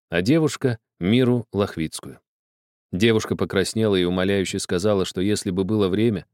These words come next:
то она прочла бы свою поэму, но она слишком длинная. «Вот». Мичман протянул мне мои документы и пропуск и вздохнул. «Жаль, что уезжаете, а то бы встретились на свободе,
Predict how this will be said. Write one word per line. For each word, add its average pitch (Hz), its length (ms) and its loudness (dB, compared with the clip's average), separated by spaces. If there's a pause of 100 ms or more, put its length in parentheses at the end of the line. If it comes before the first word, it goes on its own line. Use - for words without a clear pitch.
(360)
то 107 140 2
она 113 180 2
прочла 113 440 0
бы 117 180 0 (180)
свою 120 460 2
поэму, 107 540 0
но 101 180 0
она 98 160 0
слишком 98 460 -4
длинная. 80 420 -4 (840)
«Вот». 110 500 2 (560)
Мичман 110 380 0
протянул 110 420 0
мне 101 140 0
мои 98 200 0
документы 104 560 -2
и 90 40 0
пропуск 92 480 -4
и 90 40 -4
вздохнул. 85 520 -4 (580)
«Жаль, 127 360 2
что 120 220 0
уезжаете, 107 720 0 (200)
а 80 120 -4
то 135 100 2
бы 131 120 4
встретились 123 680 0
на 120 100 0
свободе, 110 600 0